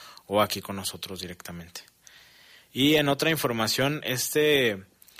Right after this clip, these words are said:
este accidente, Lupita, que pues sin duda fue uno de los casos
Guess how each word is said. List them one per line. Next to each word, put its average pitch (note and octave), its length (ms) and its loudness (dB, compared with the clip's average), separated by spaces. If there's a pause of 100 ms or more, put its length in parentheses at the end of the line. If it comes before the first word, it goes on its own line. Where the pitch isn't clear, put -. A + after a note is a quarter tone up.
(300)
este B2+ 220 -2
accidente, B2 500 -2
Lupita, C3+ 460 -2
que G2+ 560 -4
pues G#2+ 140 -4
sin A2 140 -6
duda A#2+ 720 0 (380)
fue A#2+ 300 0
uno C3 320 -2
de A#2 80 2
los G2+ 260 -2
casos A2 420 -2